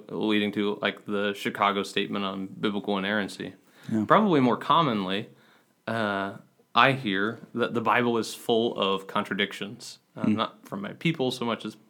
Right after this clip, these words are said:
Speaker 1: people outside the church,
Speaker 2: Yeah.
Speaker 1: uh, or dealing with people in my church that are hearing that from other people. And, uh, certainly, uh, that's a attack, if you've not heard, you should expect to hear at some point in your life. Uh,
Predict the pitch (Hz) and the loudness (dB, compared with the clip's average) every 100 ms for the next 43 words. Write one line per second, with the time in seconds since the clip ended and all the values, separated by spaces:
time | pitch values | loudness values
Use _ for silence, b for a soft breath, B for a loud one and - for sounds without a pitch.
0 | _ - 107 101 98 - 107 104 98 - | _ -4 0 0 0 -4 -6 -6 -8 -8
1 | 101 - - - - 117 110 - _ - | -8 -8 -14 -8 0 2 0 -8 _ -2
2 | 107 101 98 - 104 101 101 - _ - | 2 4 2 -2 0 0 0 -8 _ -10
3 | 117 120 117 110 107 - 110 101 104 - | 2 4 4 4 0 0 -2 0 -4 -6
4 | _ _ _ 131 131 101 95 95 95 - | _ _ _ 2 4 4 0 -4 -6 -8
5 | - _ - 117 110 135 117 107 101 - | -20 _ 0 0 2 2 2 2 -2 -4
6 | - 98 98 95 - - - - b b | -4 -4 -4 -8 -10 -12 -14 -16 b b
7 | b b b _ - 107 107 104 101 113 | b b b _ 2 4 6 6 2 -2
8 | - 113 104 101 - 175 - 110 95 104 | -6 -6 -4 -4 0 2 4 2 2 0
9 | - - 107 101 107 - 101 95 - 107 | -6 -2 0 2 0 0 0 0 -4 -8
10 | - 110 107 107 101 90 104 120 - 123 | -2 -2 0 -4 -4 0 2 2 2 0
11 | 113 104 90 107 101 - - - 104 - | 2 0 -2 -4 -4 -4 -6 -4 -4 -4
12 | 104 101 98 - - 101 95 98 - 101 | -6 -4 -4 -6 -6 -6 -6 -8 -8 -6
13 | 98 92 - - b b b b b _ | -4 -6 -8 -20 b b b b b _
14 | - 104 95 98 | -16 -10 -6 -6